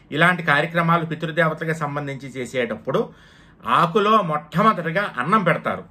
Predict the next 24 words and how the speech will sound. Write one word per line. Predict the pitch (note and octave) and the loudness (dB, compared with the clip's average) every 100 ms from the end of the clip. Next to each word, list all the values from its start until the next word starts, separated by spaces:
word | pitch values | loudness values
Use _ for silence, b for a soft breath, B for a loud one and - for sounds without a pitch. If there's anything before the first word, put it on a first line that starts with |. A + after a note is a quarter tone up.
| - | -10
అందుకే | C#3+ F#3 D3 C3+ E3 B B - | -6 -2 0 0 -4 B B -4
"అన్నం | D3 E3 E3 E3+ E3 | -2 2 2 0 0
చ | E3 D#3+ | -2 0
పాయసం | E3 E3+ D#3 C#3 C#3+ C3+ | 2 2 -2 -6 -6 -2
భక్ష్యం | E3+ E3+ F#3+ D3 C#3+ | -4 -2 -4 -4 -4
ఘృతం | D#3 F3 | -2 -2
చ | F3 E3+ | -2 -2
వ్యంజనాదికం" | C3+ A2+ C#3+ D3 E3+ E3 F3+ D#3+ D#3+ D#3+ E3 E3 E3 | -2 -4 -4 0 2 2 2 0 -2 0 2 0 0
అంటారన్నమాట. | D3+ D3 A2+ G#2+ F#2+ - _ _ b b b | 0 2 0 -4 -8 -16 _ _ b b b
కాబట్టి | E3 E3+ F3 | 2 2 0
పితృకార్యాల్లో | F#3+ E3 G#3+ G3 G3+ F#3+ F#3 G3 | -4 0 2 4 4 2 0 0
ఎప్పుడూ | F#3+ E3+ G3+ A#3 | -2 -4 -2 -2
మొట్టమొదటిగా | F#3 C#3+ - F3+ F#3+ F#3 G3+ | 0 -4 -4 -4 -2 -2 0
అన్నమే | F#3+ E3 F#3+ G3+ | 0 2 0 0
పెట్టాలి. | D#3+ - G2+ E2+ - - b b b - | 0 0 -4 -6 -14 -20 b b b 0
కానీ | G3+ B3 | 2 2
దేవకార్యాలకి | D#3+ D#3+ G3 A3+ G#3+ G#3 G#3 G#3 G#3+ G#3 A3 | 2 4 6 4 4 0 0 -2 -4 -4 -4
మనకి | F3 E3 G3 A3+ | 0 0 0 -2
వచ్చేటప్పటికి | G#3 F3+ G3+ G3 F#3+ F3 | -2 -2 -4 -4 -4 -6
ఏం | F#3 | -6
చేయాలి? | E3+ F#3 F3+ F#3 F#3 F3+ | -4 0 0 0 -2 -4
మొట్టమొదటిగా | C3+ C#3 - G#3+ G3+ E3+ E3 F3+ G#3 - | -4 -4 -2 -2 -2 -2 -2 0 -2 -2
అన్నం | - E3 A3 A3 | -4 0 0 2
పెట్టకూడదు, | E3 D#3+ C#3+ D3 C3 F#2+ | 0 -2 -6 -6 -6 -10